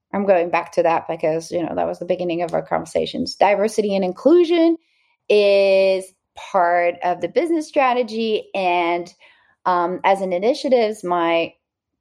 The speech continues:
bosses are asking me to look into recruiting more, like, with more diversity. And then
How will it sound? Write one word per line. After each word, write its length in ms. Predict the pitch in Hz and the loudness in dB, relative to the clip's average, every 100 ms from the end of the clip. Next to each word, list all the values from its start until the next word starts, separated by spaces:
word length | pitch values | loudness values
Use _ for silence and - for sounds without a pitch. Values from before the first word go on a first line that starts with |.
| _ _ _ _ _ | _ _ _ _ _
bosses 800 | 165 170 180 202 196 185 190 - | 0 2 2 0 -2 -2 -2 -2
are 180 | 180 | 0
asking 560 | 165 175 196 - 185 175 | 0 -2 -4 -6 -6 -2
me 520 | 202 208 196 220 233 - | -2 -2 -4 -6 -8 -12
to 580 | - 196 185 180 180 - | -4 -2 0 0 0 -2
look 300 | 196 196 202 | -2 -2 -2
into 240 | 175 208 | -6 -4
recruiting 680 | 185 185 - 226 196 196 185 | -6 -8 -2 -2 0 -2 -2
more, 400 | 185 - 180 190 - | -2 -2 -6 -12 -2
like, 220 | 165 156 - _ - | -2 -2 -8 _ -8
with 160 | 190 190 | -6 0
more 180 | 180 | 0
diversity. 800 | 175 175 185 302 370 247 170 233 - - - - _ - | 2 0 2 2 2 2 2 0 -6 -20 -20 -20 _ -2
And 160 | 208 | 0
then 260 | 208 196 | 0 -2